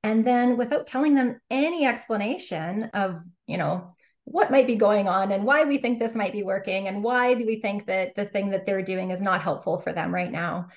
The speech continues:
Um, we just get them to do it differently. We go through some movement experiments. And if we can show them, give them that experiential experience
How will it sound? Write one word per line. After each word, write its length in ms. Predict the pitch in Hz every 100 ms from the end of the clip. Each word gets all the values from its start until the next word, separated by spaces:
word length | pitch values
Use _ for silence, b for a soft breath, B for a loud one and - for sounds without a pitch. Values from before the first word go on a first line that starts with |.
| B B -
Um, 400 | 190 185 190 -
we 120 | 226
just 240 | 285 302
get 180 | 220 202
them 160 | 247 247
to 100 | 233
do 160 | 208
it 140 | 202 185
differently. 640 | 151 - 214 240 247 302
We 160 | 277 202
go 160 | 196 190
through 220 | 190 180
some 220 | 175 165
movement 280 | 214 220 208
experiments. 760 | 214 - 208 208 208 208 208 208
And 140 | 185
if 100 | 185 -
we 180 | 226
can 180 | 240 294
show 460 | 285 - 208 208 233
them, 420 | 180 147 139 208
give 260 | - 226 247
them 160 | 277 247
that 220 | 220 -
experiential 680 | - - - 185 196 202 180
experience 1120 | 151 - - 233 269 226 139 - 233 269